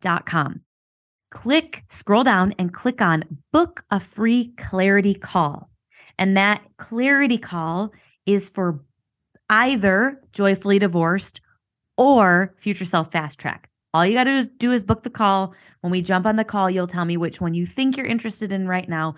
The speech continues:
and we'll find the best fit for you. You can also D M me. Just direct message me on Instagram at your divorce planner. Send me a quick message. I am not a robot. There's not a robot in my D Ms.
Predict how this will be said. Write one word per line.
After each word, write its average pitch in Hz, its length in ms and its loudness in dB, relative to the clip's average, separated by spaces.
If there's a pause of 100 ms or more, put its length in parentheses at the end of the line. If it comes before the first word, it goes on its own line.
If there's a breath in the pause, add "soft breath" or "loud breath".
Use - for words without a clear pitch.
(260 soft breath)
and 190 120 -4
we'll 185 140 -2
find 170 320 -2
the 170 80 -2
best 151 340 -8
fit - 200 -10
for 143 100 -10
you. 143 260 -14 (760 soft breath)
You 226 80 -6
can 269 160 -6
also 262 300 -2
D 233 340 0
M 240 220 4
me. 196 260 -2 (1080)
Just 226 220 -8
direct 233 280 0
message 247 320 0
me 214 120 0
on 190 120 0
Instagram 170 680 -2 (180)
at 190 520 0 (260)
your 180 260 0
divorce 165 340 -4
planner. 285 420 0 (840)
Send 185 200 -2
me 180 80 -2
a 175 60 -2
quick 180 240 -4
message. 247 400 0 (160)
I 175 160 2
am 175 160 0
not 160 180 -2
a 160 60 -4
robot. 220 460 2
There's 175 180 -6
not 185 160 0
a 254 40 -2
robot 247 360 2
in 220 120 -2
my 208 120 -2
D 196 160 -4
Ms. 185 400 -2